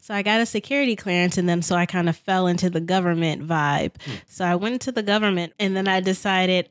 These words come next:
Speaker 1: "Okay, it's time to get back in the kitchen. That's my love. That's my passion. That's what I wanna do." So I left my government job working for the Army Corps of Engineers,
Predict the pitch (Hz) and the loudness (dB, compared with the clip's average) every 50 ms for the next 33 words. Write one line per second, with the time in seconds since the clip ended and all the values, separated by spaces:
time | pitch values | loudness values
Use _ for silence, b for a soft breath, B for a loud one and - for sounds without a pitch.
0 | - - 185 - 185 165 156 160 160 - 170 - - 208 190 185 165 160 170 160 | -4 -4 -2 0 2 2 2 2 0 -2 -4 -4 -2 0 2 2 2 2 2 2
1 | 170 160 - 165 151 160 156 - 180 175 - - 165 160 160 160 156 - - - | 0 0 0 0 0 0 0 2 0 0 2 2 2 2 2 2 0 -2 -6 -6
2 | - 180 170 170 180 208 220 220 220 208 190 175 - 190 170 175 180 196 185 196 | -4 -2 0 0 0 2 2 2 2 0 0 -2 0 -2 -2 0 2 2 2 2
3 | 185 - 175 165 165 - 170 165 160 160 165 165 170 185 196 196 202 202 190 - | 2 2 2 2 2 2 2 2 2 2 2 0 0 0 0 2 2 0 0 -2
4 | 175 165 160 143 151 165 185 214 - 269 269 262 254 247 247 247 240 233 233 - | -2 -2 0 0 0 0 0 0 0 0 0 2 0 0 2 2 0 0 0 0
5 | 214 208 208 208 202 202 - 190 190 - 202 185 - 196 180 - 180 180 185 180 | 0 0 2 2 2 0 -2 -4 -6 -4 -4 -4 -2 -2 0 0 2 2 0 0
6 | - 190 180 180 180 180 180 180 190 185 202 226 240 233 233 226 - | 0 0 0 2 2 2 2 2 0 0 0 0 2 2 0 0 -2